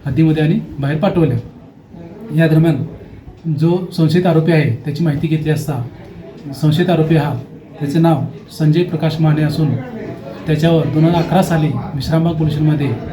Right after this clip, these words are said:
मर्डरचा गुन्हा नोंद होता. त्या गुन्ह्यामध्ये आरोपीस चौदा वर्षे शिक्षा झाली होती आणि तो सध्या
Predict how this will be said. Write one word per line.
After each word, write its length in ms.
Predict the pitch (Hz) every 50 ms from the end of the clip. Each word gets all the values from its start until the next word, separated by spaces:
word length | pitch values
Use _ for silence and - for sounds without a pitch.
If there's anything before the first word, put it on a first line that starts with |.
| - - - -
मर्डरचा 380 | 151 151 147 143 160 165 175 165
गुन्हा 360 | 151 151 156 156 160 156 - - 143
नोंद 220 | 143 151 165 175
होता. 280 | 165 143 - 156 160 170 - - - - - - - - -
त्या 120 | 180 196 202
गुन्ह्यामध्ये 500 | 175 160 160 160 160 160 147 156 147 120 117 - - - - - - - - - - -
आरोपीस 580 | 143 147 156 151 - 160 139 - - - - - - - - 170 175 - - - - - -
चौदा 220 | 151 151 160 170
वर्षे 300 | 170 160 - - - 160 156 156 - - - - - - - -
शिक्षा 300 | - - - - 175 175
झाली 180 | 170 160 160
होती 180 | 156 147 - 160
आणि 100 | 151 151 151
तो 80 | 165 156
सध्या 320 | 147 151 - 156 180 214